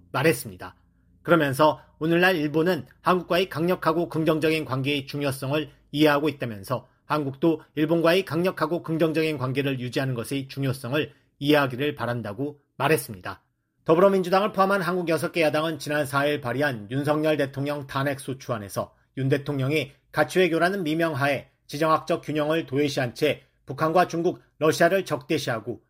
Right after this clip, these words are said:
일본 중심의 기이한 외교 정책을 고집하는 등의 정책을 펼쳐 동북아에서 고립을 자초하고 전쟁 위기를 촉발시켜 국가안보와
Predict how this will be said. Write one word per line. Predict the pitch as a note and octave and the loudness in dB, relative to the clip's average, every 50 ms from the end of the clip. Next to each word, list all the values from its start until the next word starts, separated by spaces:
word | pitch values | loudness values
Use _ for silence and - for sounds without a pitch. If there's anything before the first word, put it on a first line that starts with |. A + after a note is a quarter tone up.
| _ _ _ | _ _ _
일본 | C#3 D3 D#3 E3 E3+ E3 C3 | -2 0 2 4 2 2 2
중심의 | C#3 C#3+ C3 C#3 D#3+ E3 D#3 - | -2 -4 -2 -2 -2 -2 -2 -6
기이한 | - - C#3 D3 D3+ D#3 F3 F#3 F3+ C3+ | -6 -4 -2 2 4 4 2 2 0 -2
외교 | C3+ D3 C#3 F3 E3+ D3 | -4 -2 0 0 0 0
정책을 | C#3+ D3 C3+ - C#3+ C3+ D3 C#3 C#3 | 0 -2 -2 -4 -4 -2 -2 -4 -4
고집하는 | - C3 B2+ - - C3+ C#3 C3+ B2+ | -6 -8 -8 -6 -6 -6 -4 -4 -6
등의 | A#2+ B2+ D3 D#3+ D3+ C3+ | -4 -4 -4 -4 -6 -6
정책을 | - B2+ C#3 C3+ C3+ D3 C3+ C3 B2 - | -8 -8 -8 -6 -4 -4 -4 -4 -4 -6
펼쳐 | - A2+ G2+ - - C#3+ B2 - - _ _ _ _ | -8 -10 -10 -6 -4 -4 -4 -4 -6 _ _ _ _
동북아에서 | E3+ E3+ F3 E3+ F3+ F3 E3+ E3+ - G#3+ G3+ | 0 2 2 4 4 4 4 4 0 -4 -6
고립을 | - - D#3+ E3+ E3+ F3 E3+ D3 | -4 0 2 2 2 2 2 2
자초하고 | D#3 C#3+ C3+ - - B2 A#2+ A2+ B2 A2 - _ _ _ _ _ | 0 0 0 -2 -4 -4 -4 -4 -6 -10 -10 _ _ _ _ _
전쟁 | - C#3+ D3 D3+ D3 E3 E3 D3 | -2 0 0 2 2 2 2 2
위기를 | C3+ A#2+ C#3+ C#3+ D3 C#3+ | 0 -2 0 0 0 0
촉발시켜 | C#3 C#3 C3 - D3 C#3 C3 - - - C#3+ C3 A#2+ - _ _ _ _ | -2 -6 -4 -2 -2 -2 -2 -4 -2 0 0 0 0 -4 _ _ _ _
국가안보와 | - D#3 C3+ - F3+ E3 D#3+ D#3+ D3 D3+ D#3+ E3+ E3+ C#3 - - _ | -8 -8 -2 2 2 2 2 2 2 4 6 6 6 4 0 -6 _